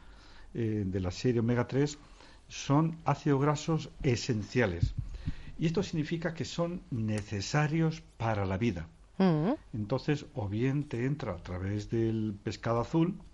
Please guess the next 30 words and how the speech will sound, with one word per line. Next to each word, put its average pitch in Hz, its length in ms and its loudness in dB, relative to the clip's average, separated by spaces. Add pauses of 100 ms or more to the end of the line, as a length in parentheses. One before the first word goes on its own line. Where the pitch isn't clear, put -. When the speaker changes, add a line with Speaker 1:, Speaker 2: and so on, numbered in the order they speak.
(800)
Speaker 1:
El 110 160 0
problema 110 320 0
que 131 100 0
tenemos 120 440 0
con 113 120 4
el 107 60 4
pescado 117 380 0
azul 123 260 0
en 95 80 0
la 90 80 0
actualidad 113 480 2 (580)
es - 120 -8
que - 80 -2
lo 104 100 0
sometemos 107 600 -2
a 98 40 -2
una 98 160 0
fuente 107 360 0
de 98 80 -2
calor, 123 440 4 (400)
bien 95 280 -4
en 92 80 -2
la 90 60 -4
sartén 117 640 -2
o 95 200 -6
en 87 220 -6
la 80 80 -10
plancha, 123 560 -2
donde 92 240 -6
sea, 131 360 0